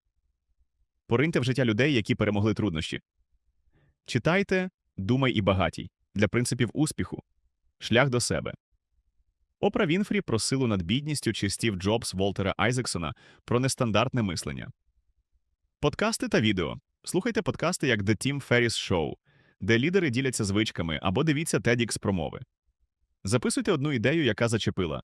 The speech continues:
висновки з уроків. Після кожної історії запитуйте, що я можу застосувати. Наприклад, Елон Маск планує тижні.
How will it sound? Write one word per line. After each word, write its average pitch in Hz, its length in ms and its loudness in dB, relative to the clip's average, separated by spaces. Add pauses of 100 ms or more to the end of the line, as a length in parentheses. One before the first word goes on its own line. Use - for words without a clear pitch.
висновки 110 520 0
з 101 60 0
уроків. 76 420 -6 (560)
Після 127 260 0
кожної 175 320 0
історії 135 360 0
запитуйте, 80 560 -2 (340)
що - 340 -2
я 131 100 2
можу 110 280 0
застосувати. 92 680 -4 (640)
Наприклад, 98 480 -2 (420)
Елон 131 260 0
Маск 107 340 0
планує 98 360 0
тижні. 92 420 -2